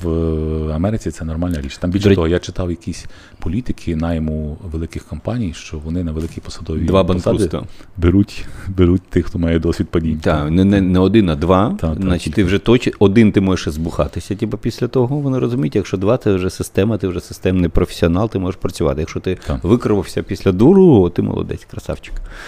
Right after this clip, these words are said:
Speaker 2: В мене питання про, м, громадянське суспільство.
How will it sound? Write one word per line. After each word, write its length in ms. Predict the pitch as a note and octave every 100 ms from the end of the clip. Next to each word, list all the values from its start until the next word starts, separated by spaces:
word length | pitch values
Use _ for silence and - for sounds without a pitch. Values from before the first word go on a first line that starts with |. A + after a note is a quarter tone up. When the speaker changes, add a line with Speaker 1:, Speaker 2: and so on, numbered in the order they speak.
| - - -
Speaker 2:
В 60 |
мене 220 | - C#3
питання 720 | C#3 C#3 - F#2+ G2 E2+ D#2 C#2+
про, 640 | - F#2 F#2+ F#2 F2 E2+ E2+
м, 840 | D#2+ D2+ - - D#2 D2+ D2 C#2+ C#2
громадянське 720 | D#2 F#2+ G#2 G#2+ C3+ D3+ -
суспільство. 640 | - G#2 - - - -